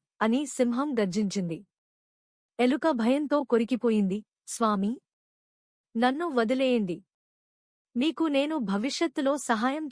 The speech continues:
చేయగలను." సింహం నవ్వింది. "హాహా, నువ్వేనా నాకు సహాయం చేసేరు?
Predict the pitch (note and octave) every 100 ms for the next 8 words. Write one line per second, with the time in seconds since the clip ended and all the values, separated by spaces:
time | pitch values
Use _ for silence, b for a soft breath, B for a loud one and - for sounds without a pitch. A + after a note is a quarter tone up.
0 | B3 A3+ G3+ F#3 F3+ - _ _ _ _
1 | _ _ _ _ _ _ - C#4+ C4+ D#4
2 | B3+ G#3+ F#3+ A3+ A3 B3 _ _ - B3+
3 | B3 A3+ C#4+ - _ _ _ _ _ _
4 | _ _ - B3+ C4+ F4+ F#4+ G4 D4+ C#4
5 | C4+ B3 A3 C4+ D#4 C4+ B3+ - B3+ G#3
6 | G#3+